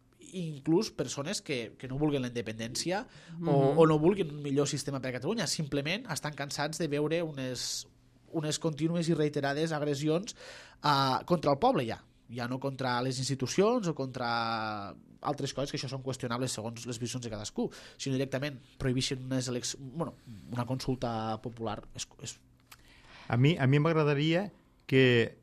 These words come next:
Speaker 3: eh, la gent poguessin veure una carta que ha escrit la Júlia Otero, no sé si algú l'ha vist, di-,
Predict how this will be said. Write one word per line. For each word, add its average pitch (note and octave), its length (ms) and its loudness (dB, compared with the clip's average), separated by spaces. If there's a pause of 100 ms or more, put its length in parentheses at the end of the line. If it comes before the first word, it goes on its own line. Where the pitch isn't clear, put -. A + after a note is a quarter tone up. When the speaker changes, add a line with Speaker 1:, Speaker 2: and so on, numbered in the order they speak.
(100)
Speaker 3:
eh, A2+ 200 0
la A#2+ 160 4
gent D3 300 6
poguessin D3+ 480 4
veure C3 320 6
una C#3 260 4
carta C#3 240 2
que B2+ 80 -2
ha A#2+ 80 0
escrit B2+ 240 0
la A#2+ 100 4
Júlia A#2 340 4
Otero, A#2+ 300 2
no A#2+ 160 -2
sé G#2 160 -6
si G#2 220 -4
algú G2 320 -4
l'ha G2+ 120 -2
vist, A#2+ 340 -6 (500)
di-, A#2 180 -4